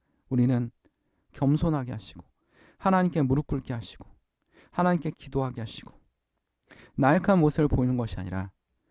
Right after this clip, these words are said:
담대한 모습으로 하나님의 믿음으로 나아가는 주의 성도들 되게 하여 주시옵소서.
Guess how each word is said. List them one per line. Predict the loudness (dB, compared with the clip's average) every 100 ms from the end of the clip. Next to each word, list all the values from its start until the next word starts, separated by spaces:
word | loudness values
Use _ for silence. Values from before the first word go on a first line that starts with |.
| _ _
담대한 | -2 0 2 2 2
모습으로 | 0 -2 -6 -2 0 0 -2 -12 _ -20 _
하나님의 | -4 0 2 2 2 0 -2
믿음으로 | -2 4 8 8 8
나아가는 | 6 2 0 0 0 -2 -10 _ _ _ _ _
주의 | -2 -2
성도들 | 0 -2 -2 -4 -6
되게 | -8 -8
하여 | -10
주시옵소서. | -12 -16 -16 -16 -16 -16